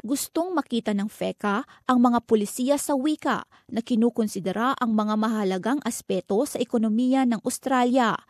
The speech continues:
Ganoon na rin ang posisyon ng pag-aaral ng wika at pagpapanatili nito para sa kultural at pagkakakilanlan na pagsulong.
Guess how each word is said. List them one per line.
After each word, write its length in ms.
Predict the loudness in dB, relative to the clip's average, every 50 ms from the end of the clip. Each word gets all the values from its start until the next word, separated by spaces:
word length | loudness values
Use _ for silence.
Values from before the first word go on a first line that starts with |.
| _ -20 -20 -10 0
Ganoon 320 | 4 4 4 6 6 4 4
na 80 | 4
rin 160 | 4 4 2
ang 80 | 2 0
posisyon 480 | -4 -6 -6 -6 -6 -4 -2 0 0 0
ng 160 | -2 -2 -4
pag-aaral 560 | -4 -4 -4 -4 -2 -2 -2 0 0 -2 -4
ng 160 | -4 -4 -2
wika 400 | 0 2 2 2 2 2 2 2 0 -2 -8 -20 -20 -6 _
at 160 | -2 -2 0
pagpapanatili 1200 | 0 -2 -2 -4 _ _ 0 2 2 2 2 2 0 0 -2 -2 -2 -2 0 0 2 2 2 2
nito 480 | 0 0 4 6 6 6 6 4 0 -8 -18 -20 -20 -20 _ 0
para 240 | 2 2 2 2 0
sa 80 | -2
kultural 640 | -2 0 0 0 0 0 -2 -2 0 -2 -2 -2 -4 -8 -12 _ -2 -2
at 80 | 0 0 0
pagkakakilanlan 1200 | 0 0 -2 -4 _ 0 0 2 2 0 -2 -2 -2 -2 -2 -2 0 0 0 0 0 -2 -4 -8 _ _ _ _ -4
na 80 | -2
pagsulong. 880 | 0 0 0 -2 0 0 2 4 6 6 8 6 6 4 2 -2 -8